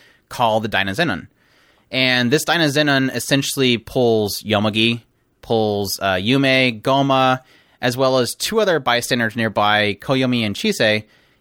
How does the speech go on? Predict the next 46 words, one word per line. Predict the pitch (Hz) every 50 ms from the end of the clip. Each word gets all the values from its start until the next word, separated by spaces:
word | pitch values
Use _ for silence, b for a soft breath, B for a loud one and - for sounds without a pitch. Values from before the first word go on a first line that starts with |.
| b b _
into | 147 180 226 240 226 - - 196 180 165
the | 151 139
different | 143 135 - - 127 -
parts | - - - 139 139 135 - - -
of | 117 117 117 113 113 110 107 101 - - -
this | - 104 113 104 - -
big | - _ 123 117 110 104 - _ _ _
mecha | 117 107 - 104 101
robot. | 131 196 208 120 107 95 104 127 - - -
It's | 101 -
kinda | - 147 127
like | 123 110 117
one | 110 110
of | 107
those | 107 98 -
situations | - - - 92 - - 110 101 98 - 107 98
where, | 98 101 95 92
you | 92 95
know, | 92 92
there's | 90 92 90 90 -
a, | 92 87 90 - B B B B B B
the | - 85
legs, | 92 107 95 104 101 101 101 101 101 92 - -
and | 92
then | 95 90 90
there's | 90 87 87 87 -
the | 87
body, | 87 - 104 104 104 101 98 101 101 104 101 101 98 98 95
and | 90 90
then | 87
there's | 90 87 87 85 87 -
the | 92 87 85 85 80 82 82 92 -
arms. | - 113 113 110 110 107 104 104 104 104 101 95 98
Each | 110 101 -
one | 127 113
of | 107
them | 107 95
have, | 98 107 101 98 95 -
like, | 92 92 90
this | - 95 -
different | - 101 - 104 90 -
part | - - 95 95
of | 95 98
them | 98
they | 95 92
control. | - 101 - - - 95 98 104 107 b